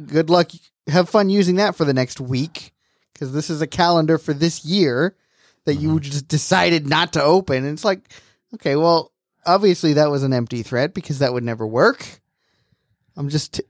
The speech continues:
Speaker 1: dissecting this all right now
Speaker 2: Right.
Speaker 1: as I'm talking. But whatever. No, it's fine.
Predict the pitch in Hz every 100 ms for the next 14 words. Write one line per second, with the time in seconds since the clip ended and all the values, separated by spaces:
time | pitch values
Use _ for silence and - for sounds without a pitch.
0 | _ 147 165 147 - 170 - 143 139 156
1 | 147 131 131 123 131 139 117 104 104 -
2 | 85 85 - - _ _ 147 143 135 127
3 | 147 139 127 123 98 110 _ _ _ _
4 | _ _ - 123 110 95 98 101 101 95
5 | 98 - 98 95